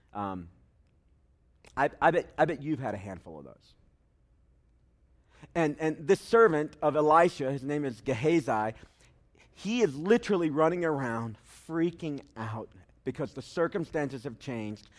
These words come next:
and all he can see is what's going on right around him.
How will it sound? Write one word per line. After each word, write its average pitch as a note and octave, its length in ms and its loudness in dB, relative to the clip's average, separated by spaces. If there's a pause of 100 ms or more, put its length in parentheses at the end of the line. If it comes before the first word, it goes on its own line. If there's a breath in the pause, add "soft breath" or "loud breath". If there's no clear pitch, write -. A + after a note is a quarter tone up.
(220 soft breath)
and C#3+ 160 -10
all D3+ 300 4
he F3 180 0
can F3+ 180 -6
see C#3+ 640 -6
is C3+ 240 -2
what's C3 320 -2
going A#2+ 300 -6
on G#2+ 160 -6
right A2 180 -4
around F#2+ 320 -10
him. - 120 -20